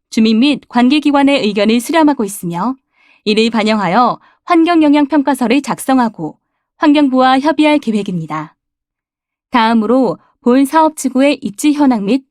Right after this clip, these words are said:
개발 구상입니다. 개략적인 사업 지구 현황을 설명드리겠습니다. 본 사업 지구는 부천시 대장동, 오정동,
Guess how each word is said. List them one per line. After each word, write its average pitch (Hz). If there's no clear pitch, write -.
개발 226
구상입니다. 196
개략적인 285
사업 349
지구 302
현황을 262
설명드리겠습니다. 185
본 247
사업 285
지구는 240
부천시 269
대장동, 202
오정동, 226